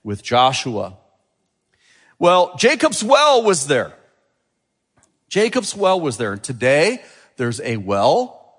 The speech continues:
that you can go do, uh, go to. It's, it's not on the tourist maps. It's an area that's a little sketchy, uh, going into. I've only brought tourists there once. Probably, uh, not, I won't do it again.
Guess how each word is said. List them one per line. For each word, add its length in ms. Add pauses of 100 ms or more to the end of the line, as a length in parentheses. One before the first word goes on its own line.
(180)
that 120
you 140
can 180
go 180
do, 520
uh, 200
go 240
to. 580
It's, 240 (280)
it's 140
not 320
on 200
the 60
tourist 400
maps. 360
It's 160
an 80
area 260
that's 180
a 40
little 540
sketchy, 520 (400)
uh, 200
going 340
into. 540 (220)
I've 140
only 220
brought 380
tourists 340
there 180
once. 400 (160)
Probably, 320 (400)
uh, 460
not, 400
I 100
won't 200
do 120
it 80
again. 440